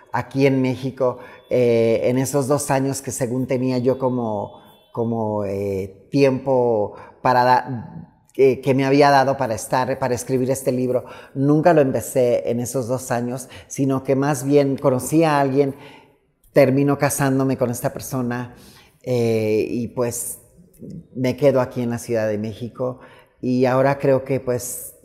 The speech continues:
no me quiero ir a ningún otro lado. Creo que, eh, el movimiento feminista, eh, ha sido como un modelo y como un ejemplo para muchos movimientos que lu-,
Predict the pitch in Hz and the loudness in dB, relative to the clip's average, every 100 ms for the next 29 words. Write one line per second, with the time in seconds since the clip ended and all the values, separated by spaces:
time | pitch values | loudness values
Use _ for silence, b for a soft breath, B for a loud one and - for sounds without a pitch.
0 | - - - 120 147 151 156 160 160 151 | -20 -16 -8 -4 -2 0 2 2 0 0
1 | 135 131 - 143 135 127 120 117 113 107 | 0 -4 -2 0 2 2 0 -2 -4 -6
2 | 101 104 104 104 101 101 B _ _ _ | -6 -6 -6 -6 -8 -12 B _ _ _
3 | _ _ _ _ _ _ _ _ _ 220 | _ _ _ _ _ _ _ _ _ 0
4 | 226 262 262 240 220 190 165 143 135 127 | 2 2 0 2 4 4 4 4 6 6
5 | 117 117 - - - _ _ - 143 143 | 6 4 -2 -16 -20 _ _ -10 -4 0
6 | 139 139 143 151 185 165 139 135 156 143 | 0 0 0 0 0 0 2 2 0 -2
7 | - 117 117 117 - b b b b - | -2 -2 -2 -8 -16 b b b b -8
8 | 131 127 127 - 160 160 202 196 180 151 | -4 0 0 0 -2 0 0 0 0 0
9 | 135 131 160 156 151 131 135 131 107 110 | 0 0 0 2 2 6 6 6 2 -2
10 | - B B B - 123 120 135 147 156 | -10 B B B -8 -6 -2 0 0 -2
11 | - - 139 135 - 110 107 113 B B | -6 -4 0 0 -2 -4 -4 -6 B B
12 | B - 135 131 127 120 117 113 113 - | B -2 2 4 4 2 0 -2 -4 -4
13 | 131 156 180 156 139 123 131 127 123 123 | -2 -2 -2 0 2 2 0 -2 -4 -4
14 | 110 113 | -2 -4